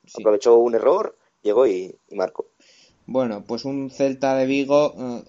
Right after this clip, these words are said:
Speaker 1: Lluís obviamente complicado lo tiene de cara a esta,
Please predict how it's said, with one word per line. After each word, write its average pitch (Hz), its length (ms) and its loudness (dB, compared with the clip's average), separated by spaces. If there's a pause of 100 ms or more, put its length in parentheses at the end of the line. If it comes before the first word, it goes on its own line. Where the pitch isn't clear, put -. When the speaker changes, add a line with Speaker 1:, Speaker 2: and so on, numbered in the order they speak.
(220)
Speaker 1:
Lluís 139 500 -2
obviamente 131 500 -2
complicado 117 640 -4
lo 101 120 -10
tiene 104 320 -6
de 104 100 -6
cara 107 240 -8
a 107 60 -6
esta, 101 560 -8